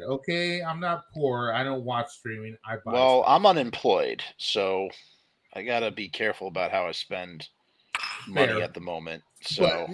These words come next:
Speaker 1: yeah, but I mean that more in the sense that most people stream nowadays. They don't buy physical media. I buy all my shit.
Speaker 2: Well, I'd much rather
Speaker 1: So
Speaker 2: own it if I could, but, you know, it,
Speaker 1: it's
Speaker 2: it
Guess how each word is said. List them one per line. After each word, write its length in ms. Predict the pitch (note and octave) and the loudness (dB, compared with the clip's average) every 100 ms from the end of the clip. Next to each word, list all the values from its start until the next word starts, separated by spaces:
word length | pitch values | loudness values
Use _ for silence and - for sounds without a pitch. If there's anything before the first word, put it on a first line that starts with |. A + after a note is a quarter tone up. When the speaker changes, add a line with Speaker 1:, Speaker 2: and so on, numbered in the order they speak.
| - | -4
Speaker 1:
yeah, 280 | G#3+ A#3+ F#3+ | 4 6 4
but 200 | D#3 D3+ - | 2 0 0
I 160 | D#3+ | -2
mean 200 | E3 F#3+ F3+ | -2 -2 0
that 200 | D#3 C#3 | -2 0
more 320 | C#3 D3+ D3 | 0 0 -2
in 60 | |
the 100 | C#3 | -4
sense 320 | - D3 C#3+ C#3 | -2 -2 -2 -4
that 140 | A#2+ | -4
most 240 | C3 B2+ - | -4 -4 -8
people 320 | D3 D3 B2+ | -8 -4 -4
stream 400 | - - A#2 B2+ | -6 -6 -6 -4
nowadays. 480 | C3+ C3+ C3+ C3+ B2+ | -4 -2 -2 -4 -8
They 100 | A2+ | -8
don't 220 | A#2 A#2+ | -8 -6
buy 160 | B2 | -6
physical 420 | A#2+ A#2+ A#2 B2 A2+ | -6 -10 -10 -10 -8
media. 400 | A2+ A#2 C3 C#3 _ _ _ | -8 -6 -6 -6 _ _ _
I 160 | D#3 F3+ | -2 0
buy 380 | B2+ A#2+ B2+ C3 | 2 4 6 6
all 160 | A#2+ | 2
my 180 | A2+ G#2+ | -2 -8
shit. 400 | G2 - F2+ F2 _ _ - | -10 -12 -12 -14 _ _ 0
Speaker 2:
Well, 360 | C3 B2+ B2 - | 4 6 6 8
I'd 320 | C#3 A#2 G2+ | 6 6 0
much 280 | A#2+ C#3 - | 4 4 8
rather 280 | A#2 G#2+ G2 | 8 8 4
Speaker 1:
So 40 | |
Speaker 2:
own 220 | G#2 B2 C#3 | 4 6 6
it 120 | G2+ | 4
if 140 | G2 | 6
I 140 | F#2+ E2+ | 6 4
could, 680 | - - C3 F#2 F#2+ B2 - | 0 4 4 4 2 -4 2
but, 300 | G2+ F#2+ - | 4 4 0
you 100 | A2+ | -2
know, 280 | F#2 F2 F#2+ | 0 0 0
it, 60 | F#2 | -4
Speaker 1:
it's 100 | |
Speaker 2:
it 80 | B2 | -4